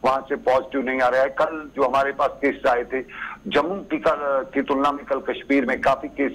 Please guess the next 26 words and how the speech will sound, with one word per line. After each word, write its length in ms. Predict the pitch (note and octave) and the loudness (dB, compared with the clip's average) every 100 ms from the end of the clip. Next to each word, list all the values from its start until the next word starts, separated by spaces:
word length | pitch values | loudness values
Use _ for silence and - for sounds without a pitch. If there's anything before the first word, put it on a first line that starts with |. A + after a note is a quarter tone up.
| - | 0
कम 160 | C3+ | 2
आए 120 | C3+ C3 | 2 0
थे, 140 | D#3 | -2
लेकिन 320 | C#3 C3+ C#3 | -2 -4 -4
जिस 120 | B2 | -6
तरह 180 | C3+ C3+ | -2 0
जम्मू 360 | A2+ C3 C#3+ E3+ | 2 2 2 2
में 200 | E3 A#2+ | 0 2
ग्राफ 300 | C3+ C#3+ - | 4 2 0
जो 100 | C3+ | -4
था 140 | C3+ | 0
वो 280 | C3+ B2+ B2+ - - - | 0 -2 -6 -8 -16 -8
ज़ीरो 300 | G2+ C3+ D#3+ | 2 4 4
के 120 | E3 D#3+ | 4 2
आसपास 320 | C#3+ - C3+ - | 2 0 -2 2
था, 80 | D3 | 2
वहां 240 | B2+ A#2+ | 2 -2
कल 400 | B2 C#3 A#2+ B2 | -2 -2 2 0
जम्मू 200 | B2 C3+ - B2+ | 0 -2 -4 -4
कश्मीर 300 | - C3+ A#2+ | -2 0 2
में 100 | B2+ | 0
जो 60 | |
टेस्ट 340 | - B2+ - A#2 | 2 0 0 -4
हुए 120 | A#2+ | -2
जम्मू 240 | - B2+ | -2 -4
के, 40 | A#2+ | -4